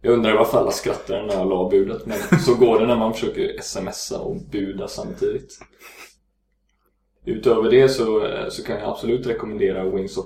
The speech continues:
War som, eh, eh, som är ett helt fantastiskt spel. Och, eh,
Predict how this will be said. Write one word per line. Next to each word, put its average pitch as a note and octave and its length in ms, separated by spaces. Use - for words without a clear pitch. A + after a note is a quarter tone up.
War G#2+ 320
som, G#2 400
eh, - 280
eh, - 240
som - 180
är - 40
ett - 80
helt - 140
fantastiskt - 540
spel. - 220
Och, - 340
eh, F#2 280